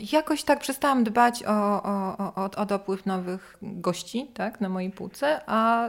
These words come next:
y, wpadłam w taki szał pozbywania się przez rozdawnictwo. Teraz tak żałuję, przychodzę gdzieś do jakichś ludzi i widzę, że stoją moje perfumy kompletnie nieużywane, a czasem nawet nie stoją, tylko tak jak u mojej kuzynki, leżą w łazience w takim plastikowym,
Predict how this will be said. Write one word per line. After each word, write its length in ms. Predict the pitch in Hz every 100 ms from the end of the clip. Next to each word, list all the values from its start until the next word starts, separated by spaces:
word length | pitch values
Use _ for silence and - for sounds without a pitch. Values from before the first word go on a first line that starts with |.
| -
y, 280 | 214 220 220 - 208
wpadłam 320 | - 220 220
w 40 | 220
taki 440 | 208 202 196 190
szał 220 | - 208
pozbywania 560 | 208 190 190 190 185 180
się 240 | - 185 - - - -
przez 160 | - 196
rozdawnictwo. 760 | 196 180 180 175 165 - - 170 185 196 -
Teraz 260 | 208 185
tak 180 | - 185
żałuję, 300 | 185 175 180
przychodzę 320 | 170 - 185
gdzieś 200 | 175 180
do 100 | 170
jakichś 240 | 180 175 170
ludzi 260 | 180 170
i 60 | 175
widzę, 220 | 170 170
że 100 | 170
stoją 280 | 170 196 185
moje 180 | 175 170
perfumy 380 | 175 180 180 175
kompletnie 420 | 175 180 175 180
nieużywane, 680 | 175 170 175 175 165 175 175 - - -
a 80 | 196
czasem 260 | 196 208 190
nawet 200 | 185 190
nie 80 |
stoją, 300 | 185 190 185
tylko 180 | 185 185
tak 120 | 180
jak 140 | 185 185
u 40 |
mojej 220 | 185 180
kuzynki, 460 | 180 175 180 180 202 - - 196
leżą 280 | 190 190
w 40 | 185
łazience 400 | 185 185 190 185
w 60 |
takim 300 | - 180 185
plastikowym, 880 | 185 180 - - 190 175 175 180 185